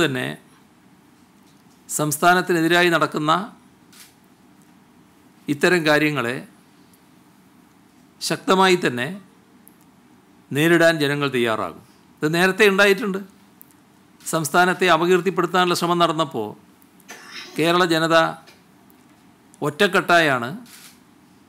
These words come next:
അതിനെ നേരിട്ടത് എന്നത് ഈ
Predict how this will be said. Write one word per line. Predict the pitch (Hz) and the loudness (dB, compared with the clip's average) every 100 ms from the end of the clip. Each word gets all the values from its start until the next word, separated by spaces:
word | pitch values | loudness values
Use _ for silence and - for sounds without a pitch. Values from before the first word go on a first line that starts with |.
| _ _ _ 135 | _ _ _ -4
അതിനെ | 147 156 151 147 160 - _ _ _ _ _ _ _ _ - 143 | 0 0 0 -2 -10 -20 _ _ _ _ _ _ _ _ -8 0
നേരിട്ടത് | 170 185 190 180 156 | 2 2 2 4 2
എന്നത് | 123 107 135 202 - _ _ _ _ _ _ _ _ | 0 -6 -10 -12 -20 _ _ _ _ _ _ _ _
ഈ | - | -2